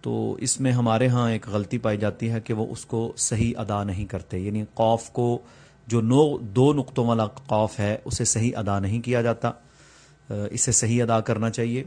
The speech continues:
اور حلق کے بالکل درمیان میں سے یہ نکلتا ہے۔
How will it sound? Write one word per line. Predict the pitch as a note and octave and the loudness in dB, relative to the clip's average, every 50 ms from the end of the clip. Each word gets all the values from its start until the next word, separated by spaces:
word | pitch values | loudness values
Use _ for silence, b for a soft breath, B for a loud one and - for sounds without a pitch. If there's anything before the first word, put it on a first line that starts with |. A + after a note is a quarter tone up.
| F#3 - - | -10 -12 -10
اور | - G#2 G#2 - - | -10 -10 -8 -6 -4
حلق | A2+ G#2+ A2 - | -4 -4 -4 -4
کے | - A#2+ | -4 -4
بالکل | G#2 G2+ A2+ G#2+ - A#2+ A2+ A2 A2+ - - G#2 G2+ | -2 -2 -4 -2 -2 0 0 0 -2 -4 -4 -2 0
درمیان | G#2+ G#2 G2+ G#2+ G#2+ G#2+ A2 | 0 2 2 2 2 2 2
میں | A2+ A2+ A2 | 2 2 0
سے | G#2+ - A#2 | 0 -2 -2
یہ | G#2+ G#2 | -4 -4
نکلتا | G2+ G2+ F#2 - G2+ G2 - C3 B2 | -4 -4 -4 -4 -4 -4 -2 -2 -2
ہے۔ | A2 B2 | -2 -4